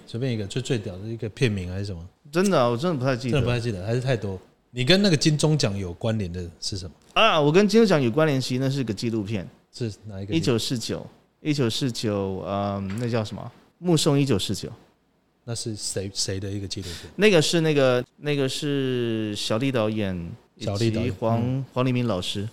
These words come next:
Speaker 1: 嗯哼。
Speaker 2: 对，他们那边所拍的纪录片。
Speaker 1: 嗯哼。
Speaker 2: 然后，然后那个就是在讲关于之前的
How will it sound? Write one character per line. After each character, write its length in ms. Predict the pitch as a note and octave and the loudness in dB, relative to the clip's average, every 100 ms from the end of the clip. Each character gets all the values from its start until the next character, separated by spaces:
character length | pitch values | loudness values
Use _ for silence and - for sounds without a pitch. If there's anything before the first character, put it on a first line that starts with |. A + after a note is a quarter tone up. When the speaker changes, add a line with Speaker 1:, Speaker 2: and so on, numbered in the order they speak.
| - | -10
Speaker 1:
嗯 120 | A#2+ A#2+ | -8 -4
哼。 200 | D3 D3+ _ _ | -2 -4 _ _
Speaker 2:
对， 160 | A2+ | -2
他 140 | A2 C#3 | 2 2
们 120 | B2+ | 2
那 100 | B2+ | 0
边 200 | B2 B2 | 0 -2
所 220 | A#2+ G#2 | -2 -4
拍 220 | F#2+ A#2+ | -4 -2
的 100 | A#2 | -2
纪 200 | G2+ - | -2 -4
录 120 | G2+ G2 | -6 -6
片。 260 | - G2+ A2+ | -6 -6 -2
Speaker 1:
嗯 140 | C#3 | 2
哼。 60 | D3 | 2
Speaker 2:
然 140 | A#2+ | 2
后， 300 | C3+ C3 A#2+ - - - - - _ | 2 0 -2 -8 -16 -16 -20 -20 _
然 160 | B2 | 0
后 140 | C3+ D3 | 2 4
那 140 | D3 | 2
个 80 | C3 | 0
就 80 | B2+ | -2
是 60 | |
在 120 | B2+ B2+ | 0 0
讲 260 | A#2 G#2 | 0 -2
关 200 | G2+ A#2+ | -4 -4
于 120 | A#2 G#2+ | -2 -4
之 200 | - A#2 | -6 -6
前 260 | - G2+ | -4 -6
的 360 | G2 G2+ G2 F#2+ | -4 -4 -4 -6